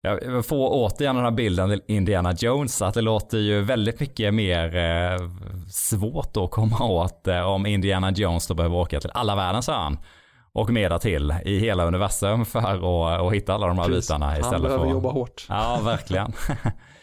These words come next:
Speaker 1: Ja, men häftigt. Men hur började allting då, Kristoffer?
Speaker 2: Det började faktiskt, eh, när jag hade anställning på en av Sveriges storbanker, för att inte nämna några namn då. Så satt jag på daglig basis och lagrade extremt känslig information, såsom kredit-P M, vi lagrade kunduppgifter, pass,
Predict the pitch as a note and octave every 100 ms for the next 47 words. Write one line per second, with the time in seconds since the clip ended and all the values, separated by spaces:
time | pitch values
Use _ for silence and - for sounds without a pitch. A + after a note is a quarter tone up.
0 | - _ _ - C3+ D#3+ F#3+ - B2+ D#3
1 | - _ E3 F3 E3 D#3 D#3 F3+ A2 F#2+
2 | B2+ D3+ A2 - G#2 F2+ D#2 D2 F2 G2
3 | - F#2 - G#2+ - - - - _ _
4 | _ - C#3 D3+ F3+ D#3 C#3 C3 B2+ -
5 | B2 - - B2+ A#2+ A#2+ C3+ B2 B2+ C3
6 | B2+ - D3+ E3+ A2+ A#2 A2+ A2 A2 -
7 | B2 C3+ D#3+ G#3+ - _ _ _ - -
8 | A#2+ A2+ A#2 A#2+ A#2+ A#2 C3 C#3+ D3+ -
9 | _ _ _ - C#3+ E3+ D#3+ D#3 D3+ D3
10 | C#3 C3 C3 C3 C3 B2+ B2 A#2+ A#2 A#2
11 | A#2+ A2 - B2+ - - A#2 A#2 A2+ A#2+
12 | G#2+ - - - G2+ - C#3+ F#3+ D#3 A#2
13 | A2 - - - G2 C3+ C3 - E3 F3+
14 | F3+ F3 B2+ A#2 G#2+ A2+ G#2+ A2 G#2 G#2
15 | - - C#3 C3 C3 C#3+ C#3+ - C#3 B2
16 | - C#3+ - - - -